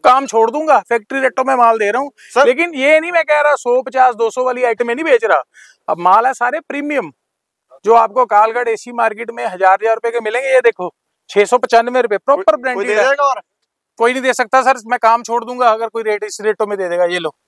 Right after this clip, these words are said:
Speaker 2: छह सौ पचहत्तर?
Speaker 1: छह सौ पचानवे।
Speaker 2: छह सौ पचानवे, ठीक
Speaker 1: ये लो,
Speaker 2: है।
Speaker 1: छह सौ रुपए।
Speaker 2: छह सौ रुपए।
Speaker 1: ये भी proper सारे अंदर है, fancy कपड़े हैं जी।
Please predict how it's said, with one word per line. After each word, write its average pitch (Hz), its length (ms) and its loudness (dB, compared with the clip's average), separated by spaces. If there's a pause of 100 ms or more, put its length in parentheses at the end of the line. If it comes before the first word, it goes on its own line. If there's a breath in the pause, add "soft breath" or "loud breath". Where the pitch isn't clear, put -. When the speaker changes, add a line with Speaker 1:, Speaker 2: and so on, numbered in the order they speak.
(240)
Speaker 2:
छह 208 160 2
सौ 233 140 2
पचहत्तर? 220 460 0 (280)
Speaker 1:
छह 233 100 0
सौ 233 100 -2
पचानवे। 190 380 -2 (300)
Speaker 2:
छह 196 200 -2
सौ 208 140 -2
पचानवे, 165 500 -2
ठीक 175 220 -4
Speaker 1:
ये 208 60 6
लो, 202 120 -2
Speaker 2:
है। 127 60 -6 (160)
Speaker 1:
छह 214 140 0
सौ 226 160 0
रुपए। 185 200 -4 (580)
Speaker 2:
छह 175 180 0
सौ 185 200 2
रुपए। 151 220 -4 (460)
Speaker 1:
ये 190 60 2
भी 208 100 -2
proper 208 360 0
सारे 302 340 4
अंदर 302 240 2
है, 277 60 2
fancy 240 360 -4
कपड़े 233 260 -2
हैं 208 140 -2
जी। 247 100 -12